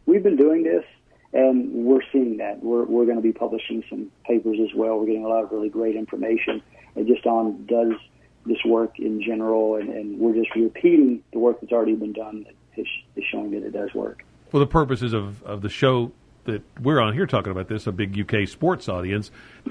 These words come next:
Speaker 2: for a football game, for example, could you foresee – I'm guessing not maybe sixty thousand, but maybe half of that for a football game at some point before the end of the year? Could that be conceivable?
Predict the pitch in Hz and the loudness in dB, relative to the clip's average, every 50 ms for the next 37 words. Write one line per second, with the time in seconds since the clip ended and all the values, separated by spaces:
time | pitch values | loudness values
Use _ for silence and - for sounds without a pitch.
0 | - - - 170 160 143 - 202 202 139 139 120 110 101 104 95 90 87 - 101 | -2 2 4 4 4 6 4 2 4 4 2 0 0 0 -2 -4 -4 -6 -4 -4
1 | 95 90 87 104 101 98 87 - 92 90 85 - - - - - _ - - 143 | -4 -4 -4 -4 -4 -4 -4 -4 -6 -6 -6 -8 -16 -20 -20 -20 _ 0 0 2
2 | 131 101 127 123 120 117 113 110 120 - _ _ _ _ - - - 131 120 117 | 2 2 2 4 4 4 2 0 -2 -8 _ _ _ _ -10 -2 0 0 0 0
3 | - - 143 135 131 135 131 131 127 113 - - - _ _ _ _ _ _ _ | 0 2 4 4 4 4 4 2 0 -2 -4 -10 -20 _ _ _ _ _ _ _
4 | _ _ _ _ _ _ _ _ _ - _ _ - - - - - - 127 135 | _ _ _ _ _ _ _ _ _ -20 _ _ -18 -18 -16 -16 -10 -4 0 0
5 | 135 123 135 143 147 - 151 131 127 123 123 131 - - 123 127 127 120 113 - | 2 4 4 4 4 4 2 2 4 4 2 2 0 -2 -2 0 2 2 0 0
6 | - - 170 - - - 165 135 156 147 156 170 180 147 180 240 240 147 117 98 | 2 0 0 2 0 -2 0 4 6 6 6 6 4 2 0 0 2 2 2 2
7 | 98 110 113 107 110 104 104 98 - - - - - - - - 113 131 151 151 | 2 0 2 2 2 2 2 0 -2 -8 -16 -20 -20 -18 -4 2 4 4 4 4
8 | 196 170 175 180 - - - _ _ _ _ _ - 165 165 - - 185 175 185 | 4 4 4 4 4 2 -2 _ _ _ _ _ -2 -2 -2 0 -2 0 2 2
9 | 185 190 170 175 180 180 180 175 143 131 - - - 156 160 151 123 143 160 160 | 2 2 2 2 2 2 2 0 -2 -4 -6 -4 -2 -2 -2 0 0 0 0 0
10 | 160 156 - 139 131 - 151 156 147 151 156 160 156 147 135 131 143 156 180 233 | 0 0 -4 -6 -2 -2 0 2 2 2 2 2 0 0 0 2 2 2 2 0
11 | 254 - - - _ - 131 113 127 135 135 147 143 147 135 - _ _ _ - | -2 -6 -16 -20 _ -2 0 2 2 2 2 2 0 0 -2 -8 _ _ _ -2
12 | - 151 120 - 156 160 151 165 196 220 214 | 0 0 2 2 2 2 4 4 2 2 0